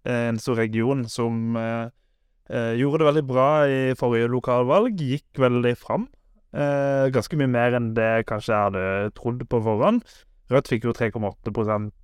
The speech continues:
eh, nasjonalt i kommunevalget, og i Skien så fikk, eh, de fire komma syv, og gikk, eh, veldig fram, og jeg tror de ble positivt overrasket. Fikk vel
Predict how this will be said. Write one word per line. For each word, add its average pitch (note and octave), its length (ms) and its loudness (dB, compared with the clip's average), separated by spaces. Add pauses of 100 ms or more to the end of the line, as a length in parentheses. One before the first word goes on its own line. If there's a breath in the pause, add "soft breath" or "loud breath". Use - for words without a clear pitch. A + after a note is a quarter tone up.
eh, A2 380 0
nasjonalt G#2 560 -2
i A2+ 40 -6
kommunevalget, B2+ 680 0
og C3 200 4
i A#2+ 520 -2
Skien B2 340 -4
så B2+ 220 -2
fikk, A#2 300 -8
eh, A2+ 160 2
de A2+ 180 -2
fire G#2 340 -4
komma G#2+ 220 -2
syv, G3 480 0 (540)
og A2+ 220 2
gikk, A#2 320 -4
eh, A2+ 460 2 (100)
veldig A#2 540 0
fram, G2+ 280 0
og G#2 600 2
jeg G#2 80 -4
tror E3 180 -2
de E3 120 2 (100)
ble A#2 320 2
positivt A#2 480 -4
overrasket. G#2 580 -2
Fikk - 380 -8
vel A2 160 -2